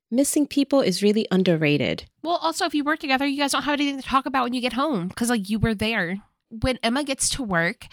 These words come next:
Speaker 2: everyone's just kind of, like, hustling and bustling around the office, which is abnormal. Jack Harper, who's the head of the company, is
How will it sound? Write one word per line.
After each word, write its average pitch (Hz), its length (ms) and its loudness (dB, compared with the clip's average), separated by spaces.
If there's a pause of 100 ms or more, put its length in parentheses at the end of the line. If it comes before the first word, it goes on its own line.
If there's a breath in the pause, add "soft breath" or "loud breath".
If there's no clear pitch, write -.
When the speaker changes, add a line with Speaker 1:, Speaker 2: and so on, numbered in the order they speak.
(300 loud breath)
Speaker 2:
everyone's 294 500 0
just - 180 0
kind 202 280 0
of, 196 80 -2
like, 170 120 -2
hustling 247 540 0
and 214 80 0
bustling 226 340 0
around 208 140 2
the 180 140 -4
office, 262 420 0
which 262 140 0
is 247 180 -2
abnormal. 202 800 -2 (600 soft breath)
Jack 240 360 0
Harper, 190 640 0 (120)
who's 233 220 0
the - 80 0
head 190 220 -2
of 202 80 -2
the 247 80 -6
company, 170 680 0
is 208 560 0